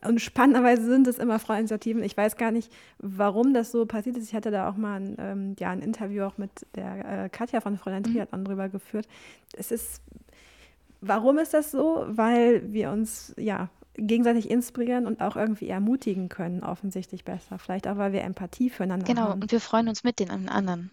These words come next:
Speaker 2: Also selbst bei mir, wenn's bei mir dann nicht gut gelaufen ist, können wir sehr, sehr gut, „Hey, cool hast du,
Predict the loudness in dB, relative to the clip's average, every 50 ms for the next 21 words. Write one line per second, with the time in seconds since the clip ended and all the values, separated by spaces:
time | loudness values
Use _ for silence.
0 | _ -4 -2 -2 0 0 -2 -2 -2 -2 -2 -2 0 2 4 6 6 6 4 2
1 | -2 -2 -2 -2 2 4 6 8 8 8 6 4 2 -4 -2 2 6 6 6 6
2 | 4 0 -4 -4 -2 0 2 4 6 6 6 8 8 6 6 4 2 4 4 4
3 | 4 2 _ _ _ 0 4 8 8 10 8 8 6 2 -2